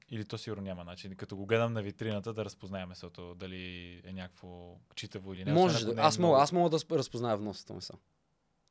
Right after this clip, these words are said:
Speaker 1: Се-, ама ти
Speaker 2: Да,
Speaker 1: много ги
Speaker 2: вносите,
Speaker 1: гледаш.
Speaker 2: вносите меса са парени, българските са драни. Ради това е технология на
Speaker 1: Какво значи са
Speaker 2: те-,
Speaker 1: парени?
Speaker 2: <laughs> Ох, сега. Значи, половинките,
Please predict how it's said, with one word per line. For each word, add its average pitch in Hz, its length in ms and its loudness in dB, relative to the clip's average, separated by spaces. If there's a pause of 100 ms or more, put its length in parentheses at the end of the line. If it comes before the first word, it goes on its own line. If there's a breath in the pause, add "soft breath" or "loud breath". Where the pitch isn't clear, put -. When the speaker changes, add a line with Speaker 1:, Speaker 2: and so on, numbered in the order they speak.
Speaker 1:
Се-, - 180 -12
ама 117 140 -2
ти 131 120 -4
Speaker 2:
Да, 135 100 6
Speaker 1:
много 127 180 2
ги 113 60 -2
Speaker 2:
вносите, 131 280 6
Speaker 1:
гледаш. 107 200 0
Speaker 2:
вносите 139 320 0
меса 110 200 -2
са - 120 -4
парени, 98 440 2
българските 98 440 -6
са 98 60 -8
драни. 95 360 -4 (880)
Ради 120 200 0
това 127 160 6
е 127 40 6
технология 120 520 -2
на 110 220 0
Speaker 1:
Какво 101 140 -6
значи 101 220 -8
са 104 120 -8
Speaker 2:
те-, 123 100 2
Speaker 1:
парени? 127 260 2
Speaker 2:
<laughs> - 40 -6
Ох, 104 240 -2
сега. 98 200 -6 (840 loud breath)
Значи, 147 520 8 (800)
половинките, 170 640 10